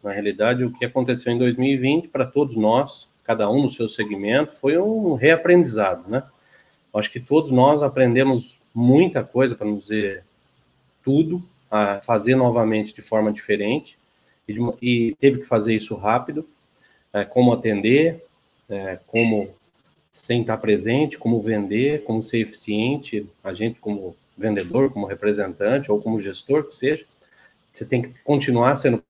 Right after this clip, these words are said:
presente, mas ao mesmo tempo não estando presente. Isso pra mim foi um desafio, né? É, de você estar sempre, ah, dis-, disponível ao cliente, a ponto dele te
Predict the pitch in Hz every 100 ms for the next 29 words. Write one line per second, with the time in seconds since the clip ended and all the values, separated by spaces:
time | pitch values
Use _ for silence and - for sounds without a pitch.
0 | _ - 113 104 113 151 165 175 165 151
1 | 143 143 135 143 208 180 151 156 147 143
2 | 135 104 101 92 - _ _ _ _ 123
3 | 123 131 147 160 143 123 120 107 - 107
4 | 101 95 104 127 - _ _ _ 104 101
5 | 101 110 107 - 127 - 117 117 135 143
6 | 143 131 110 107 - _ _ 107 107 101
7 | 98 92 _ _ _ _ 107 139 135 -
8 | _ - 117 - 147 123 165 151 104 101
9 | 104 - 104 104 135 156 - 90 _ _
10 | _ _ 104 - 117 113 110 107 107 110
11 | 107 101